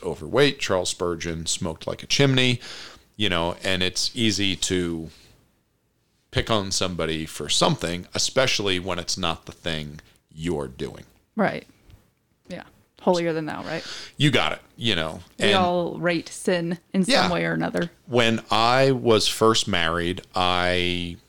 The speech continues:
Speaker 1: I don't know, I think I was, like, a hundred and sixty-five, a hundred and seventy pounds. I ran a six-minute mile,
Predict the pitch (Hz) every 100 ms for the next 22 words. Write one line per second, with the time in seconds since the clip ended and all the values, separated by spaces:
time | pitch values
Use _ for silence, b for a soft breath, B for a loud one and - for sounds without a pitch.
0 | _ _ _ _ _ - B B B 85
1 | 73 69 64 - - 101 110 104 95 85
2 | 90 - - 98 95 101 95 82 - 92
3 | - - 90 87 - 95 92 101 101 92
4 | 87 98 92 90 82 80 92 85 80 -
5 | 98 101 95 92 98 92 92 101